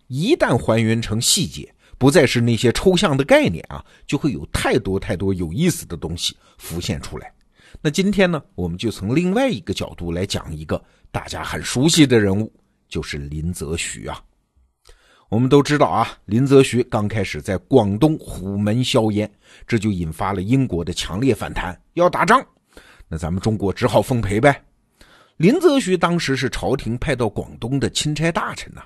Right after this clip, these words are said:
所以自然也就成了广东前线军事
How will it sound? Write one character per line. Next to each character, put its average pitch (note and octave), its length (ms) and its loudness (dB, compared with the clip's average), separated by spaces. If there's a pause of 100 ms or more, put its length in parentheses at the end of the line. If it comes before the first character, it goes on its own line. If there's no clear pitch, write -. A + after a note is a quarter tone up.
(240)
所 C3 140 4
以 A#2 120 0 (120)
自 E3 240 0
然 F#2+ 200 0
也 D#2+ 60 -6
就 D#2+ 180 -8
成 - 200 -10
了 F2 120 -2 (280)
广 D#2 320 4
东 D3 200 0
前 F2 240 -6
线 E2 280 -6
军 G3 300 0
事 - 240 -2